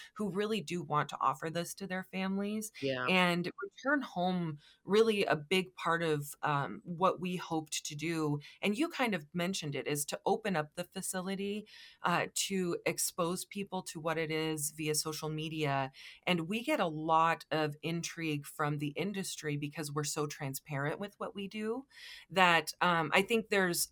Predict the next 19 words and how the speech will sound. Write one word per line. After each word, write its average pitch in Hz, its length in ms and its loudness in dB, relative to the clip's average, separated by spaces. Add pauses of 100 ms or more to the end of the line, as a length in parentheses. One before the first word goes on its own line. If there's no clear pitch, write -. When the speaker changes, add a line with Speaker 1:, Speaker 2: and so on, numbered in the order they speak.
Speaker 1:
just 185 220 0
an 185 120 2
underlying 170 640 2
base 156 340 -2
of 147 160 -4
respect 147 760 -2
for, 147 640 2 (380)
uh, 147 280 6
our 165 240 10
outreach 156 560 4
to 190 180 0
the 156 140 0
industry 147 400 -2
specifically, 147 680 -4
because 147 320 -4
I 170 80 0
think, 190 220 -4
a - 40 -2
l-, 165 140 -6